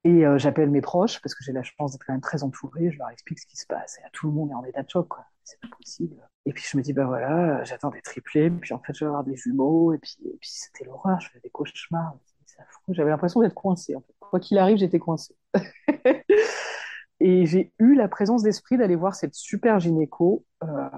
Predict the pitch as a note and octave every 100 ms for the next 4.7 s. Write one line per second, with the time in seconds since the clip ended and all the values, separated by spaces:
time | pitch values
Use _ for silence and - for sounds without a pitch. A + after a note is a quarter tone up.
0 | - - D3 D3+ C#3+ C#3+ E3+ F#3 E3+ D3
1 | D#3+ D3 C#3 C3+ C3+ - B2+ C#3 C#3 C3+
2 | C3+ - B2+ C3+ - A3 F#3 - _ _
3 | - - - - - C5 - F3 - -
4 | E3 - D3+ D3+ D#3+ - -